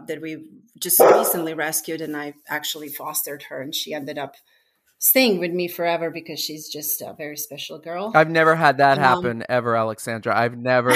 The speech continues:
Speaker 2: done that. <laughs> I've,
Speaker 1: Well,
Speaker 2: I've
Speaker 1: I
Speaker 2: only
Speaker 1: know.
Speaker 2: done
Speaker 1: I
Speaker 2: it.
Speaker 1: mean
Speaker 2: It's only happened fifty percent of the time, everyone. <laughs> Literally fifty.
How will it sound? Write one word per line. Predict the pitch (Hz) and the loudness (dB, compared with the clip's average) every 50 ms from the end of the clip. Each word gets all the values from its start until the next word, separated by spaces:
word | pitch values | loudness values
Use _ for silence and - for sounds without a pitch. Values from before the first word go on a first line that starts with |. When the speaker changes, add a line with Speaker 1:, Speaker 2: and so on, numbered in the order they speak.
| 120 - 120 | 4 4 4
Speaker 2:
done | 120 113 113 113 110 | 2 0 0 0 -2
that. | 113 110 110 113 - - _ _ - - - - - - | -2 -2 -4 -4 -6 -10 _ _ -16 -16 -16 -16 -16 -4
<laughs> | 269 - 494 480 - 523 523 - 453 440 - - - - - - - 349 254 247 240 - 370 359 - 339 330 - - 302 - | 2 4 4 6 6 4 6 6 4 4 6 6 4 4 4 6 6 6 8 8 6 6 4 0 -14 -16 -20 -20 -14 _ 0
I've, | 208 269 254 233 | 2 2 2 2
Speaker 1:
Well, | 240 254 247 247 240 240 233 240 | -2 -4 -4 -2 0 2 4 4
Speaker 2:
I've | 233 226 | 4 6
Speaker 1:
I | 240 254 | 6 6
Speaker 2:
only | 247 247 226 226 | 4 4 2 2
Speaker 1:
know. | 226 | 4
Speaker 2:
done | 233 240 233 | 4 4 6
Speaker 1:
I | 226 | 6
Speaker 2:
it. | 226 254 254 - | 4 2 0 -2
Speaker 1:
mean | 254 254 247 233 | -2 0 0 0
Speaker 2:
It's | 226 - 269 | 0 2 2
only | 277 294 285 262 | 2 2 2 0
happened | 240 233 226 220 - 226 208 196 - | 2 2 0 0 0 -2 -4 -4 -2
fifty | - 208 202 196 - 214 190 | 0 0 0 0 -2 -10 -8
percent | - 196 185 175 - - 175 165 160 | -4 -2 -2 -2 0 0 0 0 0
of | 160 147 | -2 -2
the | 156 151 | -4 -2
time, | - 175 160 151 135 127 123 | 0 2 2 2 2 0 -2
everyone. | 120 110 123 117 117 117 113 120 120 123 147 - _ _ - 285 - 480 | -2 -2 0 0 0 0 0 0 -2 -2 -6 -10 _ _ -2 4 6 6
<laughs> | 453 480 - - - 453 247 | 6 6 6 4 6 4 4
Literally | 220 214 220 233 240 220 214 190 175 165 165 | 6 6 8 8 10 8 8 8 6 4 4
fifty. | - 254 214 185 214 196 | 4 4 4 4 0 -8